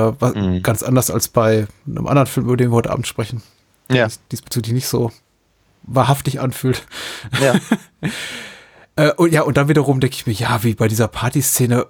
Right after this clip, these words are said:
Speaker 1: oh meine Güte, nach so einem Abend, ich würde mit dem kein Wort mehr sprechen. <laughs>
Speaker 2: Ja, ja, absolut. Absolut. Ähm, aber das ist immer,
Speaker 1: Hm.
Speaker 2: das ist eben auch so, auch so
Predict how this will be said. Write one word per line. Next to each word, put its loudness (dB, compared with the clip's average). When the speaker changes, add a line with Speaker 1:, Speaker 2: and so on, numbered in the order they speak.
Speaker 1:
oh -2
meine 2
Güte, -2
nach 0
so 2
einem 2
Abend, 2
ich -8
würde 2
mit 0
dem -2
kein 0
Wort 0
mehr 0
sprechen. -8
<laughs> -8
Speaker 2:
Ja, 2
ja, 4
absolut. 0
Absolut. 0
Ähm, 2
aber 2
das -2
ist -6
immer, 0
Speaker 1:
Hm. -6
Speaker 2:
das -2
ist 0
eben 0
auch 2
so, 4
auch -2
so 2